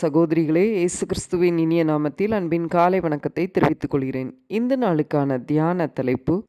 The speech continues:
கர்த்தரின் பார்வையில் இருக்கும்போது. "துதிக்கு பாத்திரராகிய கர்த்தரை நோக்கி கூப்பிடுவேன்,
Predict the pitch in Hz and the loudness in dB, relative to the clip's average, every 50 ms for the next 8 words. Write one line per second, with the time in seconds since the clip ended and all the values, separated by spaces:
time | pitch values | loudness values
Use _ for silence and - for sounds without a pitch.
0 | - 240 233 233 240 - - 320 294 302 285 262 254 247 - - 185 170 175 175 | -2 -2 -2 -2 -2 -2 0 2 4 4 2 0 -2 -4 -2 -2 0 0 0 0
1 | 175 170 180 175 165 170 165 165 156 147 139 139 - - 151 156 131 123 127 131 | 0 0 -2 -2 -2 -2 -2 -2 -2 -4 -4 -6 -4 -4 -4 -2 -2 -2 -2 -2
2 | 123 131 135 - - _ _ _ _ _ - 285 285 233 320 311 - - 349 - | -2 -2 -4 -6 -8 _ _ _ _ _ 0 2 4 4 2 2 2 0 0 0
3 | - - 196 185 - - 208 180 185 190 190 190 185 180 - 220 208 - - - | 0 -4 -6 -8 -8 -8 -8 -6 -6 -4 -4 -4 -6 -6 -8 -10 -10 -8 -6 -6
4 | 170 - _ - 233 220 247 233 226 214 180 147 - - 147 - - - 151 - | -8 -8 _ 0 2 2 2 2 0 -2 -2 -2 -4 -8 -10 -6 -6 -6 -4 -4
5 | - 156 139 139 127 139 143 160 | -2 0 0 0 0 -2 -4 -6